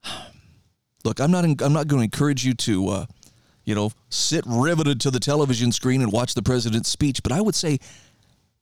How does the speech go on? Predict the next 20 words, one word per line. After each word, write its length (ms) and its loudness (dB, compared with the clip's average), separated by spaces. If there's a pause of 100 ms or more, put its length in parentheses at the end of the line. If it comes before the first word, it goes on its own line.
(120)
be 140 4
aware 400 4
of 180 0
what 160 0
Joe 200 2
Biden 280 2
is 100 0
going 220 2
to 60 2
say 340 0
on 120 4
the 160 0
anniversary 600 0
of 80 0
January 440 2
sixth 640 -4
and, 160 0
and 240 -2
pay 280 -2
attention 540 -2